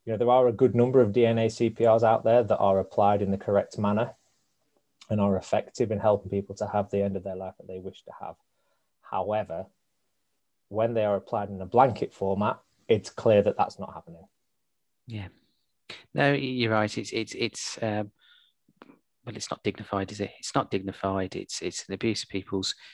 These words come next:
Speaker 2: human rights. It's, it's, it's, yeah, you know, and all that sort of stuff. So, yeah, I'm just, yeah, we're both, yeah, angry about this, I suppose. I, I, yeah,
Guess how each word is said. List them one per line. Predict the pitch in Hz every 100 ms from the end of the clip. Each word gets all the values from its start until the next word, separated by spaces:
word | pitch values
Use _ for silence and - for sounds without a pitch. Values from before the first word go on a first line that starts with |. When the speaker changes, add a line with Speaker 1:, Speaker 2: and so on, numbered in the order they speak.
| _ _
Speaker 2:
human | _ 101 95 95
rights. | 95 95 - -
It's, | 95 -
it's, | - 85 - -
it's, | - -
yeah, | 87 98 90 - -
you | 98 101
know, | - 113
and | 107 104
all | 98
that | -
sort | - -
of |
stuff. | - - 95 -
So, | 104 104 101 - - - - _ _ _ _ _ _
yeah, | 131 120 113 - - - -
I'm | 113
just, | 107 - - - _ - _ _ _
yeah, | 110 98 - _ _ -
we're |
both, | 110 113 107 - - - - - - - - - _
yeah, | 120 113 101 - - - _ -
angry | 110 131 143
about | 120 -
this, | 98 -
I |
suppose. | 104 - 117 135
I, | 120
I, | 101 98 98 - _ _ - - - -
yeah, | - -